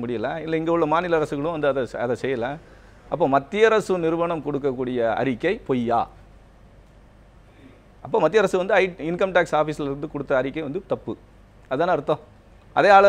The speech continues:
நீங்க வந்து பிரதமர் பக்கத்துல உட்கார்ந்து பேசிட்டு இருக்காரு, அப்போ அவங்கள, அவங்கள அக்செப்ட் பண்ணிக்கிறீங்களா நீங்க? So இவங்களுக்கு என்னன்னா, அப்போ கமலஹாசன் ஊழலை பத்தி பேசினா உடனே பாஜக எல்லாம் பொங்கி விழுறாங்க, "நீ எதுக்கு பேசுற?" அப்படின்னு சொல்லிட்டு. ஊழலை பத்தி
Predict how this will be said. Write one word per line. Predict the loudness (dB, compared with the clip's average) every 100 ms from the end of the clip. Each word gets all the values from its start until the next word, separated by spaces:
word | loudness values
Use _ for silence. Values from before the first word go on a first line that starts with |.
| 4
நீங்க | 0 -2
வந்து | 0 -2 -4 -4
பிரதமர் | -2 0 -2 -2
பக்கத்துல | -4 -2 -2
உட்கார்ந்து | -2 -2 -2
பேசிட்டு | -4 -6 -8
இருக்காரு, | -8 -8 -8 -12 -20 -20 -20 -20 -14
அப்போ | -4 -2
அவங்கள, | 0 2 2 2
அவங்கள | 2 2 0
அக்செப்ட் | 0 -4
பண்ணிக்கிறீங்களா | -4 -4 -6 -8
நீங்க? | -10 -12 -12 -16 -20 -20 -20 -20 -20 -20 -12 -2
So | 0
இவங்களுக்கு | 2 0 0
என்னன்னா, | 0 -2
அப்போ | -2 0
கமலஹாசன் | 2 4 4 4 2 -2 0
ஊழலை | 2 0
பத்தி | -2 -2 -4
பேசினா | -4 -4 -2 -2
உடனே | -2 0
பாஜக | 0 0 -2
எல்லாம் | -2 -4
பொங்கி | -4 -2
விழுறாங்க, | -2 -2 -4 -4
"நீ | -4
எதுக்கு | -6 -6
பேசுற?" | -8 -6 -10
அப்படின்னு | -8 -12
சொல்லிட்டு. | -12 -16 -18 -20 -20 -20 -20 -20 -20 -20 -20 -12 -2
ஊழலை | 2 2 0
பத்தி | -2